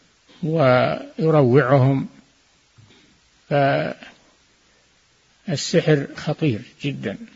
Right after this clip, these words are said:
يجب القضاء على السحرة. حد الساحر ضربه بالسيف، أو ضربة بالسيف كما سبق. قتل الصحابة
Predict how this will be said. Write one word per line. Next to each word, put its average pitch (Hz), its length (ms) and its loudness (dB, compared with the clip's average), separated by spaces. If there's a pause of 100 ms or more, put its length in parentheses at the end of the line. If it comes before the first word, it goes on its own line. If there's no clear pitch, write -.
(1000)
يجب 151 340 0
القضاء 143 360 2
على 123 200 2
السحرة. 117 480 -6
حد 135 420 -8
الساحر 156 580 2
ضربه 151 440 0
بالسيف، 139 480 0
أو 101 120 -4
ضربة 147 560 0 (680)
بالسيف 151 440 0
كما 131 300 0
سبق. 135 300 -2 (1300)
قتل 143 320 -2
الصحابة 147 720 4